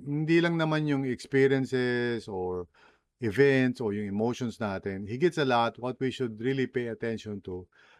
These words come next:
uh, would be the, ano eh, the, the, the work of the Spirit sa puso natin. So, sabi sa verse nine, Jesus said to him, "Today salvation has come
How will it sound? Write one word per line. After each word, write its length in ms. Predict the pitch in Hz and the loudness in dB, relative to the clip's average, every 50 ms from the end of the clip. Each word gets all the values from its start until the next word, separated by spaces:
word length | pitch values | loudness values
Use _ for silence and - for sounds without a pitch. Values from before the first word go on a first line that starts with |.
| _ _ _ | _ _ _
uh, 340 | 113 117 113 110 107 107 107 | 0 2 2 4 4 2 0
would 280 | 107 123 131 127 120 117 | 0 0 0 0 0 0
be 200 | 131 131 127 127 | 2 2 4 2
the, 360 | 117 127 120 120 117 117 113 | 2 2 2 2 0 -2 -2
ano 200 | 110 113 117 117 | -4 -4 -2 -2
eh, 160 | 107 95 92 | -2 -4 -4
the, 400 | 87 87 95 92 90 90 87 87 92 _ _ _ _ _ _ _ _ _ _ _ _ _ _ _ _ _ _ | -6 -6 -6 -6 -6 -8 -10 -14 -18 _ _ _ _ _ _ _ _ _ _ _ _ _ _ _ _ _ _
the, 360 | 120 113 107 101 98 98 98 95 | -4 -2 -2 -2 -4 -6 -6 -2
the 100 | 110 107 | -2 0
work 300 | 104 113 135 135 131 - | 2 4 4 4 4 2
of 140 | 120 107 101 | -2 -2 -2
the 100 | 107 - | -6 -6
Spirit 460 | - - - - 120 110 110 107 - | -8 -2 0 2 2 2 0 0 -2
sa 80 | 110 | -6
puso 440 | - - 104 101 98 90 104 98 95 | -6 -2 -4 -4 -4 -2 -4 -6 -4
natin. 480 | 90 90 85 82 80 87 82 80 82 _ _ _ _ _ _ _ _ _ _ _ _ _ _ | -6 -6 -8 -8 -8 -10 -12 -14 -16 _ _ _ _ _ _ _ _ _ _ _ _ _ _
So, 400 | _ - - 143 127 110 92 85 - _ _ _ _ - | _ 2 4 4 4 4 0 -2 -10 _ _ _ _ 0
sabi 300 | - 131 131 - 143 - | 4 4 6 6 4 4
sa 140 | 135 139 | 2 2
verse 260 | 120 131 127 113 - - | 4 4 2 0 0 -4
nine, 260 | 113 98 87 85 85 _ _ _ _ _ _ _ _ 113 | -4 -4 -4 -8 -12 _ _ _ _ _ _ _ _ 0
Jesus 400 | 117 151 160 156 135 156 - - | 2 4 4 4 2 -2 2 4
said 180 | 151 143 135 | 4 4 6
to 80 | 135 127 | 4 2
him, 100 | 120 107 - | 2 2 0
"Today 400 | 120 110 147 160 175 175 175 160 | 0 2 4 6 6 6 4 4
salvation 580 | - 143 131 117 110 139 147 151 - 147 135 | 2 2 0 4 4 4 4 4 2 -2 -2
has 160 | 120 107 - | -2 -4 -6
come 460 | - - 143 139 139 139 143 143 139 | -6 -2 0 2 2 2 0 -4 -8